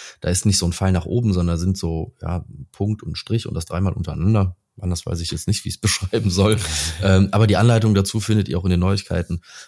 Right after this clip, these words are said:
Speaker 1: bei Hand on Demand. Ähm, dann kommt ihr auf jeden Fall einfacher auf die Hand on Demand Seite und habt das Gefühl, dass ihr eine Hand on Demand App habt.
Speaker 2: Und übrigens, da unten in diesem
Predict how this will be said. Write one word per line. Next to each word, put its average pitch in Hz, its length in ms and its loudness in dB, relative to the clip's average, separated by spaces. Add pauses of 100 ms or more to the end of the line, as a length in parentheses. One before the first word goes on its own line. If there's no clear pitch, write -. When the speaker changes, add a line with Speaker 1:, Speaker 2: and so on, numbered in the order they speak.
Speaker 1:
bei 82 100 0
Hand 90 140 2
on 87 80 0
Demand. 101 580 0
Ähm, 92 480 2
dann 85 280 -2 (420)
kommt - 260 -2
ihr - 120 -4
auf - 100 -12
jeden 73 140 -6
Fall 71 240 -6
einfacher 78 600 -4
auf - 160 -10
die - 220 -10
Hand - 120 -8
on 104 60 -10
Demand 80 280 -4
Seite 78 300 -2
und 80 300 -4
habt - 140 -4
das - 140 -2
Gefühl, - 280 -4
dass 90 200 -4
ihr - 120 -8
eine 80 160 -6
Hand 78 140 -4
on 76 60 -6
Demand 69 440 -6 (160)
App - 160 -4
habt. - 280 -14 (300)
Speaker 2:
Und 110 100 0
übrigens, 127 540 0
da 107 80 -2
unten 104 460 -4 (160)
in 113 80 -2
diesem 95 380 0